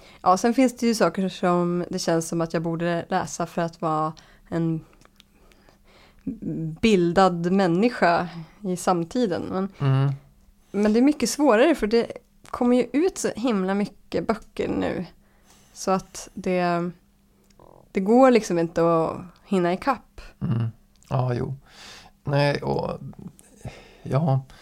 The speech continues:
Speaker 2: det där med att vara, att vara liksom kulturell och, och bildad, det är så svårt också, för det finns massor med grejer som är, man ska läsa ikapp all historik, doktor Glas och andra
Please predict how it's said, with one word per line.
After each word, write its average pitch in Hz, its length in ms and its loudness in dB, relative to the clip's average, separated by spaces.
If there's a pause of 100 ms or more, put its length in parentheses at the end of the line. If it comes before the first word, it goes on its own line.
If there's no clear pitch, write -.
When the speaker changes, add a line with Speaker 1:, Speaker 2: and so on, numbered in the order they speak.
(480)
Speaker 2:
det 131 120 -4
där 131 80 2
med 135 120 2
att 131 60 -4
vara, 135 260 -2
att 139 80 2
vara 131 140 4
liksom 131 220 0
kulturell 127 560 0
och, 127 240 0
och 131 220 0
bildad, 135 440 0
det - 140 0
är - 40 -2
så 135 120 -4
svårt - 520 -8
också, - 240 -8
för 127 80 -2
det 135 80 -2
finns 139 180 2
massor 143 260 -4
med 160 80 -2
grejer 123 260 2
som 131 180 0
är, 123 180 0 (640)
man 135 140 -4
ska 131 100 2
läsa 139 220 4
ikapp 151 340 -2
all 131 160 2
historik, - 800 -4 (180)
doktor - 360 -8
Glas 123 420 -2
och - 60 -6
andra - 260 -4